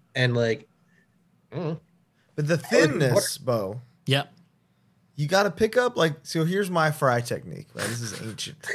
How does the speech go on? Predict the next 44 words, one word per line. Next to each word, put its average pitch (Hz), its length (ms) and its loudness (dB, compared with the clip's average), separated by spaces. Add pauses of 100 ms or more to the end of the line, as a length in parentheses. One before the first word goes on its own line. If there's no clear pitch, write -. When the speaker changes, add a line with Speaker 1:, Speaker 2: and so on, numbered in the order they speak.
(140)
Speaker 3:
I'm, 170 160 6
Speaker 2:
This - 120 -2
Speaker 3:
I'm 185 140 8
Speaker 2:
is - 80 -2
Speaker 3:
familiar 190 560 10
with 151 160 6
eating 160 320 4
more 151 400 6 (240)
than 147 240 8
one 147 300 8
thing 165 360 6
at 131 140 0
a 110 180 -4
Speaker 2:
No, 143 200 6
no, 131 80 4
Speaker 3:
time. 110 180 0
Speaker 2:
no. - 180 -12
So 131 200 -4
what 131 180 0
you 131 140 -2
gotta 135 360 4
do 120 500 0 (380)
is 135 140 -4
you 139 60 -2
gotta 135 180 4
pick 156 220 -2
up 139 180 0
three 143 180 2
or 131 80 6
four 151 300 0
of 120 80 2
them. 87 280 -8 (300)
You 123 100 -4
slam 143 420 2
'em 139 80 2
on 123 180 2
the 113 120 0
little 117 460 -2
mat 120 400 0
so 120 140 -4
that 107 160 -6
they're 87 140 -10
even, 98 480 -10 (260)
right? 110 240 -8